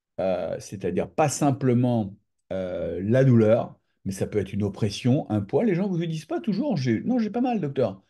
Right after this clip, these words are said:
J'ai une oppression, euh, je, je suis un peu serré. » Euh,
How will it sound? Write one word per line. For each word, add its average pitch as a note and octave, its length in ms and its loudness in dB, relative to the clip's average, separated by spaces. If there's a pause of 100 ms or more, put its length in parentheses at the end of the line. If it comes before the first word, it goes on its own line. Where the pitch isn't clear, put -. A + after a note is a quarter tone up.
(120)
J'ai A#2 200 -2
une B2 180 4
oppression, E3+ 680 -2 (500)
euh, F2+ 520 -2
je, G2 240 -6
je A2+ 200 -2
suis C#3+ 280 -4
un C3+ 100 2
peu F3 200 4
serré. » E3+ 600 0 (480)
Euh, F2+ 640 -2